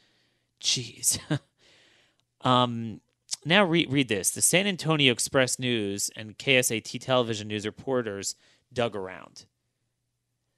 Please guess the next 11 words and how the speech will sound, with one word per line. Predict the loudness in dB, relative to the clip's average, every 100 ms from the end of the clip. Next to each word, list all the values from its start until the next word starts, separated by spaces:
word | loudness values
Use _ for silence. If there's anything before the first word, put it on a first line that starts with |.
| _
The | -4
newspaper | -2 2 2 2 0 0 0 -2
found | 2 0 0 -4
that | -6 -4
Esquivel | -4 -4 0 0 2
Garcia | 0 0 -2 -4 -4 -6 -10 _ _ _ _
had | -4 -2 -2 2
worked | 2 2 0
with | -2 0
his | -2 -2
victim | 2 2 2 0 -2 -4